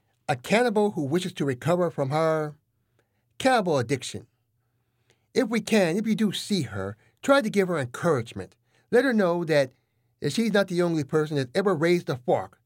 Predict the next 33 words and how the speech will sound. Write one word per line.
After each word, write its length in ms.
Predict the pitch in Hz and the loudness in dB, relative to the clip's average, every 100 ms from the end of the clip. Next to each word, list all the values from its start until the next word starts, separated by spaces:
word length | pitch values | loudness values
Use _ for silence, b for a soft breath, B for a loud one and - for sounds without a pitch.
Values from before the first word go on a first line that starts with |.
| - | 0
to 100 | 143 | 2
our 140 | 127 | 2
fellow 300 | 123 139 147 | 0 0 0
man 300 | 139 127 127 | 0 0 0
or 100 | 127 | -4
woman. 380 | 120 95 90 - _ _ _ _ _ _ _ _ _ _ _ _ _ _ _ | -6 -8 -10 -18 _ _ _ _ _ _ _ _ _ _ _ _ _ _ _
But 120 | 202 | 0
on 180 | 254 294 | 2 2
to 120 | 262 226 | 2 0
another 260 | 196 156 | 0 -2
story. 540 | 123 - 117 95 90 _ _ _ _ _ _ _ _ _ _ _ - | -6 -4 -4 -4 -14 _ _ _ _ _ _ _ _ _ _ _ -8
A 80 | 160 | -4
story 340 | - 233 233 | 4 4 4
of, 140 | 196 - | 0 -2
of 120 | 160 | -8
attacks, 760 | 156 - 185 139 - - - _ _ _ | -8 -2 0 -2 -6 -20 -20 _ _ _
a 60 | 156 | -10
story 300 | - 240 233 | 2 4 4
of 160 | 170 107 | 0 -6
war, 540 | 113 156 123 - _ _ _ _ _ _ _ _ _ _ - | -4 -2 -2 -6 _ _ _ _ _ _ _ _ _ _ -10
a 80 | |
story 320 | 135 180 202 196 | -4 2 4 4
of 120 | 123 | 0
flying 480 | 147 160 165 156 120 | -2 0 0 0 0
wiener 260 | 156 127 | 0 0
dogs, 540 | 110 98 87 _ - - _ _ _ _ - | 0 -4 -6 _ -20 -20 _ _ _ _ -6
and 140 | 131 | -2
what 120 | 190 | 0
we 140 | 226 226 | 2 2
like 180 | 185 185 | 2 -2
to 60 | |
call 500 | 127 156 160 160 156 _ _ _ _ _ _ _ _ _ - | -4 0 2 0 -2 _ _ _ _ _ _ _ _ _ -6
Attack 480 | 151 - 196 233 | -6 0 2 2